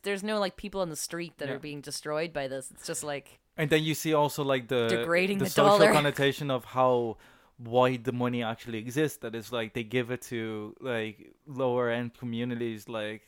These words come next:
Speaker 2: the, the black community in Watts in this case.
Speaker 1: Yeah.
Speaker 2: To, uh, because they don't have a job or wages, so they live off funny money. And there's, like, the idea that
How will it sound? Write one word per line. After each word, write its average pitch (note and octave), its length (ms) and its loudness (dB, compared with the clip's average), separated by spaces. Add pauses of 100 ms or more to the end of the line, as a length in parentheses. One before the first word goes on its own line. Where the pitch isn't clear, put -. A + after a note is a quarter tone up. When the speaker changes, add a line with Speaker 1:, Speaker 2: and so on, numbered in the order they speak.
Speaker 2:
the, A2+ 200 -8
the A2+ 500 -6
black A2+ 200 -2
community A#2 280 -6
in A2+ 100 -6
Watts B2+ 320 2
in A#2 120 -10
this A2 160 -14
case. A2 360 -6 (160)
Speaker 1:
Yeah. E3 440 -4
Speaker 2:
To, A#2+ 580 -2 (160)
uh, A#2 240 -4
because A2+ 280 -6
they A2 200 -4 (160)
don't A2 160 -4
have A2 160 -6
a A#2 40 -14
job G#2+ 340 0
or A2 80 -2
wages, B2 320 0
so G#2+ 340 -10
they G#2+ 320 -8
live A#2 340 -4
off G#2+ 140 -6
funny C3+ 280 -4
money. A2+ 320 -6
And A2+ 120 -8
there's, A2+ 240 -8
like, A2 200 -6
the A#2+ 100 -4
idea A2+ 300 -2
that G#2+ 220 -6